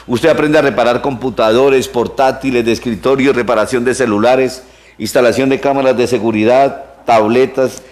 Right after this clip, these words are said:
electricidad doméstica, mecánica automotriz, reparación de neveras, aire acondicionado, lavadoras digitales, capacitación en alturas. Usted también aprende en centap lo que es bisutería, perfumería, lo que manejo de maquinaria pesada, en fin,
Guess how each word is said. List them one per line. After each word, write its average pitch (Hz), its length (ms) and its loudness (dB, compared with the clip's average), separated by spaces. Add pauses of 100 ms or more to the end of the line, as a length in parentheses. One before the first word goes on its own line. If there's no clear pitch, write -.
(120)
electricidad 113 600 0
doméstica, 131 540 0
mecánica 123 440 -2
automotriz, 110 540 -2
reparación 117 460 0
de 127 60 -2
neveras, 117 440 0
aire 123 240 -2 (100)
acondicionado, 104 800 -2
lavadoras 110 340 2
digitales, 120 640 -2 (320)
capacitación 139 800 2
en 143 120 2
alturas. 151 680 2 (260)
Usted 123 260 0
también 151 300 2
aprende 156 460 0
en 135 100 -2
centap 139 640 -2 (320)
lo 131 180 2
que 135 160 2
es 143 140 2
bisutería, 139 760 0
perfumería, 127 840 0 (380)
lo 117 480 -2
que 123 360 2
manejo 127 400 0
de 147 60 4
maquinaria 123 480 0
pesada, 131 280 2
en 117 120 -2
fin, 123 200 -4